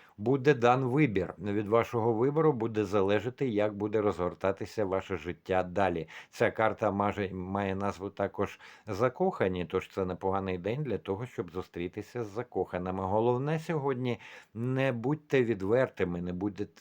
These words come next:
не будьте чесними, бо якщо будете чесними, будете бідними. Вам може сьогодні також пощастити, якщо ви народилися під знаком Діва. І нарешті остання карта для людей, які народилися дев'ятого, вісімнадцятого або двадцять сьомого числа будь-якого місяця.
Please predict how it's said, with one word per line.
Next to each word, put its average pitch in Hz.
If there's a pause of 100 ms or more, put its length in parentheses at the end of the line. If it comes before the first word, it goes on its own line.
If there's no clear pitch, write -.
не 104
будьте 104
чесними, 85 (240)
бо 107
якщо 110
будете 107
чесними, 110
будете 107
бідними. 90 (220)
Вам 151
може 180
сьогодні 143
також 120
пощастити, - (220)
якщо 92
ви 90
народилися 147 (240)
під 110
знаком 92 (120)
Діва. 85 (420)
І 160
нарешті 113
остання 95
карта 139
для 101
людей, 92
які 120
народилися 90
дев'ятого, 95
вісімнадцятого 98
або 92
двадцять 90
сьомого 90
числа 156
будь-якого 151
місяця. 139